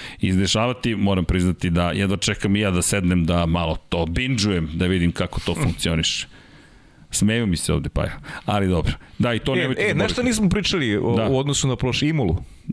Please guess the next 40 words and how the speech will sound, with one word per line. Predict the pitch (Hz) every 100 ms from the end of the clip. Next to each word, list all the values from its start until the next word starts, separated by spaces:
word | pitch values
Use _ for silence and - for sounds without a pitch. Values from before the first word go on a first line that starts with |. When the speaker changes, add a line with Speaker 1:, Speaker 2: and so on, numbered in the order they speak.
| -
Speaker 1:
E, | 120
da, | 165 254 208 - -
to | 135
je | 131 165
dve | 180
hiljade | 185 185
dvadeset | 160 175 160 151
i | 151
pete | 170
što | 147
je | 143
Speaker 2:
Tako | 127
je. | 151
Speaker 1:
produžen | 139 131 135
ugovor. | 131 95
Speaker 2:
Da, | -
Speaker 1:
Bravo. | 135 143 139
Speaker 2:
Imola. | 101 98 - - - - -
Imola, | 143 151 143
e, | 135
to | 165
mi | 160
nismo | 160 151
pričali | 143 - -
prošle, | 131 - 117
to | - 147
se | -
dogodilo | 135 135 135 143 127 113
sad | 139 120
u, | 95
u | 90 85 107 101 98 -
koliko, | 120 113 -
u | 90
ovih | 92 92
pet | - 120 98
dana, | 101 82
recimo, | 73 82 - 92
da, | 85
tako | - 92 98
da, | 98